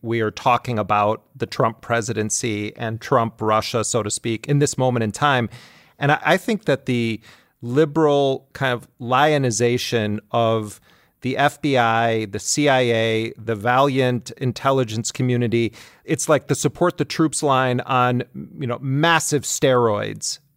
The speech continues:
And I think it's gonna have far-reaching implications because the, uh, so many prominent liberals, Democrats, and others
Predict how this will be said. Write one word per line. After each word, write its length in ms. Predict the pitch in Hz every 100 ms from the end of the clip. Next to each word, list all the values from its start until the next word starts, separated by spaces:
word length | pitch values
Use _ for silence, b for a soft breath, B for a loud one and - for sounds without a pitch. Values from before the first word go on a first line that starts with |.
| _
And 200 | - 147
I 120 | 143 143
think 240 | 170 165
it's 120 | 147
gonna 220 | - 135
have 480 | 123 135 123 117 101 b b b
far-reaching 680 | - - 151 147 143 - 131
implications 840 | 127 113 - 170 175 - 113 107
because 460 | - - 131 120 -
the, 380 | 131 120 117 b b b b b b
uh, 200 | - 123
so 280 | 113 - 180
many 220 | 185 175
prominent 680 | 131 - 143 139 143 135 131
liberals, 760 | 131 131 117 135 127 123 117 -
Democrats, 760 | 135 127 127 - 131 120 120
and 120 | 131
others 420 | - 147 139 120